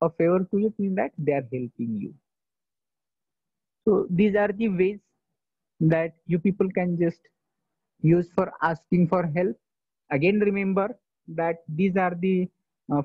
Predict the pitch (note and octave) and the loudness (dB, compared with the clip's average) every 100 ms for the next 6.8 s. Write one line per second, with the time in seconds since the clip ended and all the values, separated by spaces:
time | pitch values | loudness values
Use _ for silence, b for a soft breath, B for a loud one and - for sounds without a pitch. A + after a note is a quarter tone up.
0 | - F3 E3+ G3+ A#3+ A3+ - _ _ _ | 0 0 2 -2 -2 -8 -8 _ _ _
1 | _ - D#3 E3+ E3+ F#3 F#3 C#3+ C3 E3 | _ -2 2 2 2 0 2 2 0 -2
2 | E3 D#3+ G#3+ C#4 _ E3+ D#3 E3+ D#3+ F3+ | -4 -6 -6 -6 _ -10 -10 -10 -4 -4
3 | E3+ D#3+ D#3+ D#3+ D#3 D#3+ D#3+ F#3+ E3 F3+ | 0 0 2 2 0 -2 -2 0 2 0
4 | F3 E3 D3+ D#3+ E3 F#3 G#3+ - _ _ | 0 -2 0 -2 -2 -8 -10 -12 _ _
5 | _ _ - D3+ D#3+ D3+ E3 E3+ E3+ E3 | _ _ -4 0 0 0 0 0 0 2
6 | D#3+ - C3+ C3+ _ F#3+ F#3 | 0 -2 -4 -4 _ 0 0